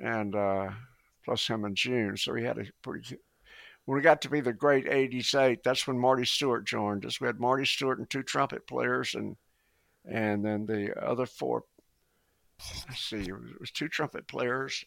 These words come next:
and Marty, and four or five other people, and I was one of them. And so it was like an eight-piece band, and a th-, it was a big, it was a big group. It cost a lot to travel them,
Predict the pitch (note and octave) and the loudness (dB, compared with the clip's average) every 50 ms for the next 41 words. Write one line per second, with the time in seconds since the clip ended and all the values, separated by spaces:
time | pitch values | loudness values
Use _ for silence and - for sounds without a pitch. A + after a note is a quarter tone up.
0 | - - G#2+ G2 F#2 G#2 A2 A2 G#2 G2 F#2+ F#2 G2 - C#3+ D3 B2+ - _ _ | -10 -8 -6 -6 -4 -2 -2 0 2 0 0 0 -4 -8 -12 -16 -20 -20 _ _
1 | _ _ _ _ _ _ _ _ _ _ _ _ _ _ - - - A#2 A2+ A2+ | _ _ _ _ _ _ _ _ _ _ _ _ _ _ -16 -8 -2 0 2 4
2 | A2+ A2 G#2+ G#2+ G#2+ - - C#3+ C#3 C#3+ B2+ A2+ G#2+ - - A#2+ A#2 A2+ A2 G#2+ | 4 4 2 2 0 0 0 2 4 4 4 2 2 2 2 4 4 4 2 2
3 | A2+ G#2 G2 - - B2+ B2 A2 - A2 A2 A2 G#2 G#2+ G#2 A2 G2+ G#2+ F#2 F#2+ | -2 -4 -4 -6 -6 -8 -8 -6 -6 -6 -4 -2 0 2 2 2 0 -2 -4 -2
4 | G2+ G2 F#2+ F2+ E2+ E2 F2 G2+ F#2+ G2+ G#2 - _ _ _ _ _ _ _ _ | -2 0 0 0 -2 -4 -6 -6 -8 -10 -12 -18 _ _ _ _ _ _ _ _
5 | _ _ _ _ _ _ _ _ _ _ _ _ _ - - A#2+ A#2+ - - D3+ | _ _ _ _ _ _ _ _ _ _ _ _ _ -10 -6 -4 -2 -2 0 0
6 | D3+ D#3 C#3+ - C#3+ C3 C3 - - A#2 G#2+ G#2 G#2 A2+ - - B2+ B2 - - | 0 0 -2 0 0 0 -2 -2 -2 -4 -2 -2 -2 -4 -2 -2 -2 -2 -4 -4
7 | - C#3 C3+ B2 - - - - B2+ A#2+ B2 B2 A#2+ A#2 A2 G#2 G2+ G2 F#2+ - | -8 -6 -4 -4 -6 -4 -4 -2 -2 0 0 0 0 0 -2 -2 -2 -4 -4 -6
8 | _ _ _ - - - _ _ _ _ - - - - D3 E3+ G3+ F3+ D3+ B2+ | _ _ _ -20 -20 -20 _ _ _ _ -20 -20 -8 -6 -4 -4 -4 -4 -4 -2
9 | D#3 D3 C3+ C3 - - - C3+ B2+ B2 A#2+ B2+ B2 C3 B2+ A#2+ - - C3+ C3 | -2 -2 -2 -2 -6 -10 -10 -8 -8 -8 -8 -6 -4 -4 -4 -4 -6 -4 0 0
10 | B2+ C3+ - - - - - _ _ - - _ _ - D3+ D3+ E3+ D#3+ - C3+ | 0 0 -2 -6 -10 -12 -14 _ _ -20 -20 _ _ 10 12 12 12 12 10 6
11 | C3 C#3 C#3 C#3 C#3+ - - B2+ - - - D#3 D3 C#3 B2+ A2 G#2 G2 G#2 A#2+ | 8 8 8 8 6 2 -2 -2 2 6 10 12 12 12 10 10 4 2 0 -2
12 | B2 | -4